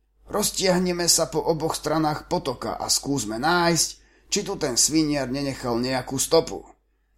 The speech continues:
Nemohol sa predsa vypariť do vzduchu.“ Nejaký čas prehľadávali členovia Gordonovho rodu brehy bystro tečúcej vody, no po svojej koristi nenašli ani stopy.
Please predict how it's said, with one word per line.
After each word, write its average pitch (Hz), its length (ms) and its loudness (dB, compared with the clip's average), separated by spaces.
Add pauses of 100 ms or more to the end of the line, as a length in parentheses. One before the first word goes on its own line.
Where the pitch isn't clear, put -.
(120)
Nemohol 131 400 6
sa - 240 -2
predsa 120 300 -2
vypariť 123 420 -2
do 143 80 6
vzduchu.“ 147 440 2 (1500)
Nejaký 180 480 0
čas 160 400 -2 (380)
prehľadávali 185 800 4
členovia 107 560 0
Gordonovho 101 800 -2
rodu 117 240 2
brehy 135 480 2
bystro 107 480 -2
tečúcej 85 640 -6
vody, 104 320 -2 (480)
no - 160 -8
po - 80 -6
svojej 80 400 -4
koristi 135 560 -2
nenašli 85 640 -4
ani 95 240 -4
stopy. 85 480 -6